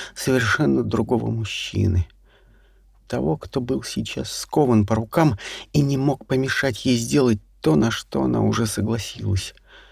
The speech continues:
Того, в чьём взгляде она явственно прочитала понимание, смешанное с осуждением и разочарованием. Того, кто после этого уж точно больше никогда к ней не притронется.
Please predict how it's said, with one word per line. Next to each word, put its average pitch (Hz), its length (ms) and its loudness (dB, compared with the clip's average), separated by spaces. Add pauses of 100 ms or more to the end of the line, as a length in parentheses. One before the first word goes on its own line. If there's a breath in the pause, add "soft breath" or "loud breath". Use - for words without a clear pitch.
(400 soft breath)
Того, 127 320 0
в - 180 -4
чьём 139 380 0
взгляде 120 640 2
она 120 200 2
явственно 139 680 -2
прочитала 120 560 -4
понимание, 127 640 2
смешанное 107 720 0
с - 200 -8
осуждением 117 1000 2 (320 loud breath)
и 143 120 0
разочарованием. 110 1120 2 (800 loud breath)
Того, 107 540 0
кто - 280 -4
после 104 580 -4
этого 120 520 -2
уж - 300 -4
точно - 360 -2
больше 113 320 0
никогда 113 420 -2
к - 120 -12
ней 113 180 2
не 113 120 0
притронется. 104 1000 0